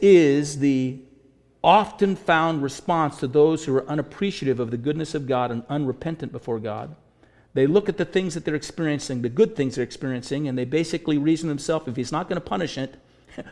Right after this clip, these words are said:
we're gonna continue doing it. He's not gonna stop me. I'm gonna keep at it. If God's going to bless me regardless of my behavior,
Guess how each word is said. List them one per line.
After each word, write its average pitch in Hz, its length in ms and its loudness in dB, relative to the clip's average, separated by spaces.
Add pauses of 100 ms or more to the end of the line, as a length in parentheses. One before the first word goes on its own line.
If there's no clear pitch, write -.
(140)
we're 190 120 8
gonna 151 120 0
continue 190 420 0
doing 233 340 0
it. - 100 -16 (880)
He's 143 100 -6
not 202 120 4
gonna 247 120 8
stop 330 400 4
me. 208 300 -2 (420)
I'm 202 140 6
gonna 226 120 10
keep 254 260 6
at 285 180 6
it. - 260 -4 (460)
If 139 180 -6
God's 190 280 8
going 233 160 8
to 220 80 12
bless 254 320 8
me 240 80 6
regardless 233 440 8
of 226 60 0
my 226 80 8
behavior, 220 600 6